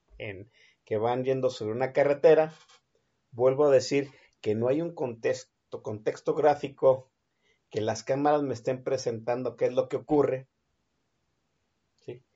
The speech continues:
De una forma correcta, que me haga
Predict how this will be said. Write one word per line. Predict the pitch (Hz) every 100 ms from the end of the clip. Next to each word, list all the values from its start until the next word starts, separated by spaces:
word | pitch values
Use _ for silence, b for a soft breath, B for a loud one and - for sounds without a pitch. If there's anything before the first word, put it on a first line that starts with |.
| _
De | 110 104
una | 110 127 127
forma | 131 131 131 113
correcta, | 127 131 143 131 - 139 b b b b -
que | 104
me | 104 113
haga | 127 135 135 139 131